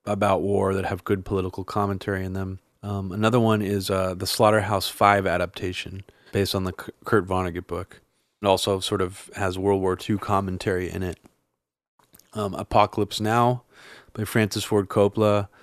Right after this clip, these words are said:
is definitely one of the best Vietnam War movies out there. There are two other movies that I'm gonna mention that I think are stronger movies in terms of their critique of the U S government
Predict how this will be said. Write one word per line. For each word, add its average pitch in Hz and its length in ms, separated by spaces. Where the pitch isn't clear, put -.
is 113 120
definitely 107 340
one 101 160
of 101 60
the 95 80
best 98 340
Vietnam 101 580
War 98 200
movies 107 360
out 107 160
there. 110 320
There 113 160
are 104 60
two - 180
other 123 180
movies 107 340
that 104 100
I'm 101 120
gonna 101 140
mention 98 380
that 98 80
I 95 100
think 98 240
are 92 140
stronger 101 420
movies 92 380
in 92 80
terms 98 260
of 92 80
their 87 320
critique - 480
of 101 100
the 98 120
U 98 100
S 92 160
government 95 640